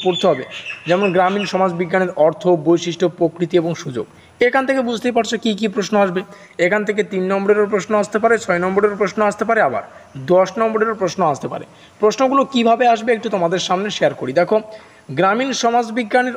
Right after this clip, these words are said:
অর্থ, বৈশিষ্ট্য, প্রকৃতি এবং সুযোগ, এটা আমাদের এক নম্বরে রয়েছে। এখান থেকে প্রশ্ন ঠিক এভাবে আসবে, গ্রামীণ সমাজবিজ্ঞানের অর্থ এবং বৈশিষ্ট্য আলোচনা করো। এই দুটো কিন্তু আমাদের ছয় নম্বরের জন্য আসতে পারে,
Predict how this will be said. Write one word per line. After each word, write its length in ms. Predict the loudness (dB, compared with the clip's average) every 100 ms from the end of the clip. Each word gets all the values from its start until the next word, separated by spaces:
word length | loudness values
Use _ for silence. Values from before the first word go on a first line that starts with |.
| 2
অর্থ, 340 | 2 2 2
বৈশিষ্ট্য, 600 | 2 4 2 2 -2 0
প্রকৃতি 440 | 0 0 -2 -2 0
এবং 180 | 0
সুযোগ, 320 | -2 -2 0 2
এটা 160 | 2
আমাদের 260 | 2 0 -2
এক 160 | 0 -2 -2
নম্বরে 240 | -4 -2
রয়েছে। 340 | 0 -2 -6 -14 -18 -20 -8 -2
এখান 260 | 2 0
থেকে 180 | 0 0
প্রশ্ন 300 | 0 0 -2
ঠিক 140 | -2 0
এভাবে 300 | 2 2 4
আসবে, 300 | 2 2 -4 -10 -14 -12
গ্রামীণ 360 | -2 0 0 -2
সমাজবিজ্ঞানের 680 | -2 0 0 -2 -2 0 0 2
অর্থ 300 | 2 2 2
এবং 280 | 2 2
বৈশিষ্ট্য 380 | 2 2 0 0
আলোচনা 300 | 0 0 -4
করো। 180 | -2 -4 -8 -20 _ 0
এই 300 | 4 4 2
দুটো 280 | 0 2 0
কিন্তু 400 | 2 -2 -2 -4
আমাদের 400 | 0 0 2 0 -2 -10 -20 _ -20
ছয় 260 | -4 2 2
নম্বরের 340 | 2 0 0
জন্য 180 | -2 -2
আসতে 240 | -2 -2
পারে, 160 | -4